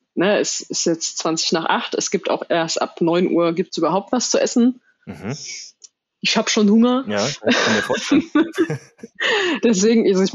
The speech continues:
Speaker 1: ich denke, ich werd da gleich um neun Uhr direkt mal einmal auf der Matte stehen und werd mal einmal gucken,
Speaker 2: Ja.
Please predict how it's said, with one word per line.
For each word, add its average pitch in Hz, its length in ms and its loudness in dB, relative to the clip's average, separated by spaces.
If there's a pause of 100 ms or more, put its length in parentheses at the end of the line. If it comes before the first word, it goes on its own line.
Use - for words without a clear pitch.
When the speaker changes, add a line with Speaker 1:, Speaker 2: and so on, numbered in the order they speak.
Speaker 1:
ich - 140 -6
denke, 190 200 2
ich 185 120 0
werd 190 160 0
da 185 80 0
gleich 185 240 0
um 185 80 2
neun 180 240 2
Uhr 185 120 2
direkt 170 300 -2
mal 180 80 0
einmal 175 280 0
auf 160 120 -2
der 185 100 0
Matte 170 260 0
stehen 180 260 2
und 175 100 2
werd 170 160 0
mal 180 100 0
einmal 160 220 -2
gucken, 196 500 0
Speaker 2:
Ja. 98 280 -6